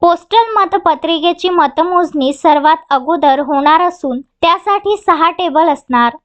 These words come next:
एका हॉलमध्ये अठरा टेबल, याप्रमाणे सहा हॉलमध्ये एकशे आठ टेबलवर मतमोजणी होणार आहे. मतमोजणीसाठी सहाय्यक निवडणूक अधिकारी कर्मचारी नियुक्त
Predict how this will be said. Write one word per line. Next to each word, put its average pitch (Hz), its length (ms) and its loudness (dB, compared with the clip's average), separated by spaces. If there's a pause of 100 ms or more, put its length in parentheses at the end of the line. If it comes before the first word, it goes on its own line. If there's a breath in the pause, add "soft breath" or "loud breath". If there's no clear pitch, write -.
(120)
एका 285 340 2
हॉलमध्ये 285 640 0 (260)
अठरा 302 340 2
टेबल, 302 420 0
याप्रमाणे 311 840 0 (120)
सहा 330 460 0
हॉलमध्ये 294 640 0 (220)
एकशे 302 300 -2
आठ 403 280 2
टेबलवर 294 540 0
मतमोजणी 294 840 -2
होणार 339 360 2
आहे. 240 340 -2 (320)
मतमोजणीसाठी 370 1160 0
सहाय्यक 349 580 -2
निवडणूक 330 600 -2
अधिकारी 285 640 0 (100)
कर्मचारी 285 680 0 (180)
नियुक्त 339 420 0